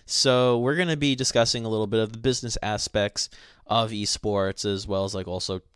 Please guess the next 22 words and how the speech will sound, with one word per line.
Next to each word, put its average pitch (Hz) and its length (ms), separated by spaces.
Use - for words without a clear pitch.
team, 135 440
uh, 107 140
getting 113 260
a 107 60
team 101 240
together 98 540
and, 95 360
you 104 60
know, 87 160
stuff - 260
like 85 160
that. 82 320
<laughs> - 400
Uh, 120 240
so 139 220
we're 165 80
gonna 226 200
kick - 380
off 160 300
today's 143 380
topic 139 520
with 120 360